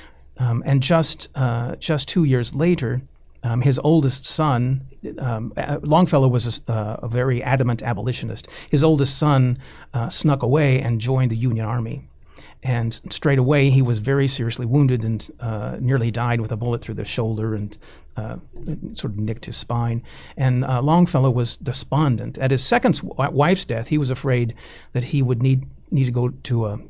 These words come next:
a, an asylum because he was so grief-stricken and he couldn't get over it. And this nearly sent him over the edge.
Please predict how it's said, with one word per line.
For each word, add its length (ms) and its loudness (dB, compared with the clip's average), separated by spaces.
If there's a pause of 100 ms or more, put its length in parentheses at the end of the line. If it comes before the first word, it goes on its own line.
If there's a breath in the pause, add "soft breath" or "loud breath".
(120)
a, 280 -4
an 80 -2
asylum 480 -2
because 240 -4
he 80 -4
was 160 -2
so 440 2
grief-stricken 760 0
and 80 -4
he 60 -4
couldn't 220 -4
get 100 -4
over 260 -6
it. 80 -10
And 160 0
this 260 0 (220 loud breath)
nearly 240 6
sent 240 0
him 80 -2
over 280 -4 (280)
the 180 -6
edge. 360 -8